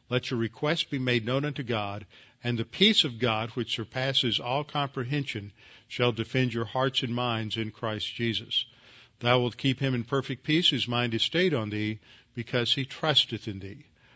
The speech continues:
For the grass withers and the flower fades, but the word of our God shall stand forever.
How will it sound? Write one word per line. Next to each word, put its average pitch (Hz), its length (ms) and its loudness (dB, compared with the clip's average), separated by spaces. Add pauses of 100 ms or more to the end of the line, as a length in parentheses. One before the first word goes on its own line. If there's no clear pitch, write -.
(140)
For 117 100 -4
the 104 120 -4
grass 120 360 2
withers 135 320 4
and 131 80 -2
the 113 60 -2
flower 113 360 0
fades, 113 600 2 (340)
but 123 180 -4
the 127 80 2
word 117 220 4
of 131 120 0
our 127 100 2
God 113 360 0
shall 110 200 -4
stand 113 520 0 (200)
forever. 110 540 -8